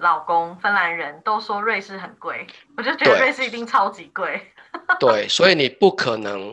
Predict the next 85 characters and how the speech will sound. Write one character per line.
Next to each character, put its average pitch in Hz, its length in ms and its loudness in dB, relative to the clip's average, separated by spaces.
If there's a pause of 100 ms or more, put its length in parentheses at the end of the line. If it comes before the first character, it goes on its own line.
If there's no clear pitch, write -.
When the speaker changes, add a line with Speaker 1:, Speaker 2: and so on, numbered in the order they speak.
(140)
Speaker 2:
说 - 580 0
大 151 140 4
家 135 140 2
都 135 100 0
去 - 160 -6
那， 120 260 0
然 104 120 -4
后 160 80 6
那 160 100 4
里 101 80 -4
最 131 180 -6
好， 110 220 -8
那 151 100 2
我 117 160 -4
也 101 140 -6
去。 - 320 -6 (100)
第 151 220 -2
一， 139 80 -10
有 127 100 -2
多 170 200 4
少 160 120 4
人 113 200 0
是 - 160 -8
可 - 120 -4
以 117 60 -4
支 - 160 -12
撑 127 160 -6
这 123 100 -6
样 120 80 -2
的 110 80 -6
经 107 200 -10
济？ - 140 -10
然 113 140 -2
后 151 220 4 (400)
我 123 120 0
为 185 140 6
什 156 120 2
么 131 80 -2
当 151 160 4
初 165 120 -4
会 151 80 2
去 160 80 -4
夏 151 240 4
威 127 160 -2
夷， 113 60 -12 (120)
就 170 160 2
是 - 180 -2
因 151 200 -6
为 143 100 2
我 120 140 -4
虽 185 180 2
然 165 100 4
想 110 160 -4
出 139 160 -12
国， 117 140 -10
可 165 180 -8
我 127 120 -4
从 - 260 0
来 147 140 4
没 139 100 2
想 127 160 0
过 147 100 -2
我 107 140 -4
可 - 140 -6
以 117 80 -4
达 98 260 0
成 104 140 -12
这 113 100 -14
件 113 140 -10
事 - 120 -8
情， - 160 -10
是 - 140 -4
因 123 80 -10
为 - 60 -16 (260)
我 120 220 -6
根 190 180 2
本 135 80 -4
就 151 140 2
没 131 120 0
有 113 200 -4
经 147 160 2
济 143 160 -2
的 101 100 -4
支 - 240 -10
撑。 101 240 -6